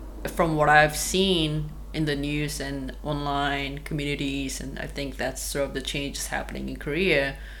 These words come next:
And I think that's why dramas like this can be made.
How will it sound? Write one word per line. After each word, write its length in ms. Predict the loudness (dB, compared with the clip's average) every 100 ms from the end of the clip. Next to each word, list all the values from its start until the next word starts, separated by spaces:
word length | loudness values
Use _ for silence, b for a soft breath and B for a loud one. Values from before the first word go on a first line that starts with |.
| B B B -12 -10 0
And 580 | 4 6 6 4 0 -6 -2
I 60 | 2
think 300 | 8 8 12
that's 320 | 12 10 6
why 720 | 6 8 8 8 6 2 -2 -8 -12 -14 -14 -14 -14 -12 -8 -4 0
dramas 440 | 4 6 6 4
like 360 | 4 2 0 4
this 400 | 6 6 4 0
can 300 | 0 2 2
be 140 | 0
made. 640 | -2 -2 0 2 2 0